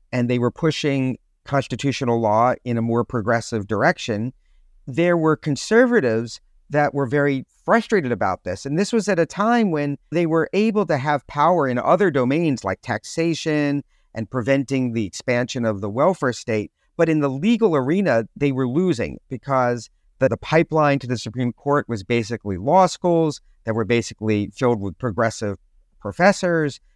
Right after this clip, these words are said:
They didn't really have an entree to gain power in the legal arena. And so they couldn't really mobilize an immediate, powerful public backlash. They couldn't do very much about it. But what they could do is recognize, "We're on the losing end here.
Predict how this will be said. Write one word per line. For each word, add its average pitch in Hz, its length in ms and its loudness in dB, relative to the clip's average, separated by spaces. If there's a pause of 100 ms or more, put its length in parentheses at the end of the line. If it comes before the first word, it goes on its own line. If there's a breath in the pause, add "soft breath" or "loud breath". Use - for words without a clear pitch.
(180)
They 165 160 4
didn't 190 240 2
really 170 240 4
have 151 400 2
an 127 160 -2 (100)
entree 127 680 0
to 123 100 -8
gain 131 300 -2
power 139 320 2
in 127 160 -4
the 110 80 -2
legal 127 340 -2
arena. 113 460 -2 (280)
And - 120 -6
so 170 220 0 (180)
they 175 120 0
couldn't 214 420 -2
really 156 340 2
mobilize 135 640 2
an 131 80 -2
immediate, 120 640 0 (320)
powerful 156 600 2
public 196 440 0
backlash. 98 640 -2
They 123 120 -6
couldn't 131 400 -4
do 160 180 2
very 139 220 2
much 104 240 -4
about 139 300 2
it. 127 160 -2 (260 loud breath)
But 143 80 -2
what 143 140 0
they 135 100 2
could 226 320 2
do 147 300 0
is 107 120 -2
recognize, 135 640 0
"We're 175 180 0
on 196 80 2
the 156 80 2
losing 127 440 0
end 107 180 -2
here. 101 320 -4